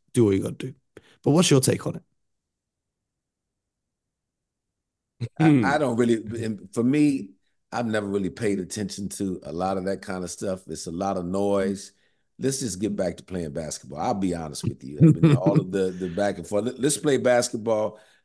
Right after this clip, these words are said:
Speaker 2: Let's let your play and what you do and what your team does speak for you. And after the other night,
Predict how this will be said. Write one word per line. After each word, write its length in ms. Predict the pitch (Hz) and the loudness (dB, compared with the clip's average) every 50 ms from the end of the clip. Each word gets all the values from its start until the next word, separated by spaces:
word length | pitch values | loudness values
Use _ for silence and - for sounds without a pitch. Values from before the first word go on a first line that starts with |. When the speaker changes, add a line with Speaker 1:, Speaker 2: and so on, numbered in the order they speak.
| _ - | _ -4
Speaker 2:
Let's 460 | 101 110 127 131 127 - - - _ _ | 0 2 2 2 2 -2 -4 -8 _ _
let 440 | - 104 113 127 143 143 143 - - | -8 0 2 4 4 4 2 -2 -2
your 640 | 127 135 127 123 117 113 110 107 104 101 101 98 - _ _ _ _ _ _ _ _ _ _ | 2 2 4 4 4 4 2 2 2 0 -2 -6 -12 _ _ _ _ _ _ _ _ _ _
play 640 | - - 165 160 147 147 151 143 135 131 135 - - _ _ _ _ _ _ _ _ _ _ _ _ _ _ _ _ _ _ - | -10 -6 -4 -2 0 0 0 0 0 -2 -4 -6 -12 _ _ _ _ _ _ _ _ _ _ _ _ _ _ _ _ _ _ -10
and 680 | - 104 104 - 202 202 98 196 196 - 92 92 - - _ _ _ _ _ _ _ _ _ _ _ _ | -6 -4 -2 -2 0 -2 -2 -2 -2 -2 -4 -6 -6 -10 _ _ _ _ _ _ _ _ _ _ _ _
what 380 | 98 98 110 120 110 - - 135 | -6 -4 -2 -2 -2 -4 -6 -6
you 140 | 135 123 | -6 -6
do 420 | 120 107 107 107 104 101 101 98 85 | -4 -4 -2 -2 -2 -2 -2 -2 -4
and 220 | 82 87 90 95 | -4 -4 -4 -2
what 180 | 98 101 101 - | -2 -2 -2 -4
your 100 | 107 95 | -6 -6
team 420 | - - 143 135 131 120 107 95 | -4 -4 -2 0 0 0 0 -2
does 580 | 85 90 87 87 85 80 80 76 - - - - _ _ _ _ _ _ _ _ _ _ _ _ | 0 0 0 0 0 -2 -4 -6 -10 -14 -16 -20 _ _ _ _ _ _ _ _ _ _ _ _
speak 420 | - - - - - 127 113 92 - | -8 -6 -6 -2 0 0 0 0 -4
for 140 | - 80 | -10 -10
you. 280 | 78 73 67 60 50 - _ _ _ _ _ _ _ _ _ _ _ _ _ - | -10 -10 -12 -14 -16 -20 _ _ _ _ _ _ _ _ _ _ _ _ _ -6
And 560 | 101 107 104 104 104 101 101 98 98 90 - - _ _ _ _ _ _ _ _ _ _ _ _ _ _ _ _ _ | -4 -2 -2 0 0 0 -2 -2 -4 -4 -8 -12 _ _ _ _ _ _ _ _ _ _ _ _ _ _ _ _ _
after 240 | - 110 120 - 131 | -4 -4 -2 -2 -2
the 160 | 107 117 117 | 0 2 2
other 180 | 117 110 117 113 | 2 2 2 0
night, 380 | 120 123 120 135 160 - - | 0 0 0 -2 -4 -6 -10